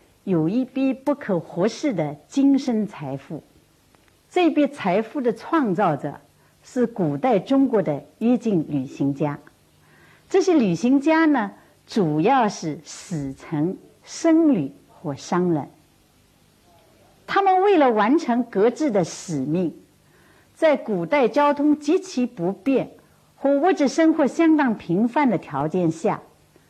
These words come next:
以坚韧不拔的意志和顽强奋斗的精神，走沙漠、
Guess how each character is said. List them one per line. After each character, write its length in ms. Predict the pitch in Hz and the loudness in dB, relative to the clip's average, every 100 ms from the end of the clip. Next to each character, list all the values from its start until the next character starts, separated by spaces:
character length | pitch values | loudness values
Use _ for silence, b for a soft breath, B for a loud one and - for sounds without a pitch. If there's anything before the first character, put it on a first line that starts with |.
| b b b b b b | b b b b b b
以 180 | 190 175 | -2 -2
坚 420 | 156 285 302 311 | -2 2 4 4
韧 200 | 233 147 | 4 2
不 240 | 139 175 220 | -2 -4 -2
拔 220 | 262 240 | 0 0
的 100 | 214 | 0
意 420 | 202 254 254 160 | -2 -2 -2 -2
志 300 | - 160 - _ b b _ | -4 -8 -10 _ b b _
和 320 | - 262 240 | -4 0 2
顽 300 | 208 180 262 | 2 2 2
强 300 | 294 226 220 | 0 -4 -4
奋 300 | 233 381 254 | -4 0 0
斗 120 | 170 | 0
的 100 | 151 | -4
精 380 | 139 - 233 226 | -6 -6 -2 -2
神， 220 | - 175 - - b b b b | -2 -4 -6 -16 b b b b
走 300 | - 185 143 | -2 -2 -2
沙 380 | 143 - 254 269 | -6 -2 0 2
漠、 400 | 262 269 - - | 2 2 0 -8